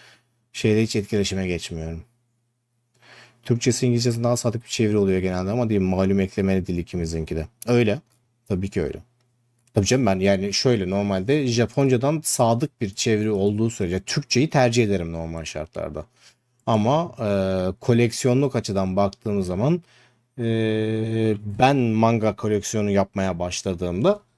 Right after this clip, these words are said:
Türkçe çeviri diye bir şey yoktu. Manga baskılı şeyler yoktu. Ben de koleksiyonumu İngilizce üzerine kurdum.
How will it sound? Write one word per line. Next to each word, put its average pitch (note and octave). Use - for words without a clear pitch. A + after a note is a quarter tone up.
Türkçe A#2
çeviri G#2+
diye A2+
bir G#2+
şey A3+
yoktu. -
Manga F#2
baskılı G2+
şeyler C#3+
yoktu. C#3+
Ben F#2
de F#2
koleksiyonumu G2
İngilizce D3
üzerine F2
kurdum. G2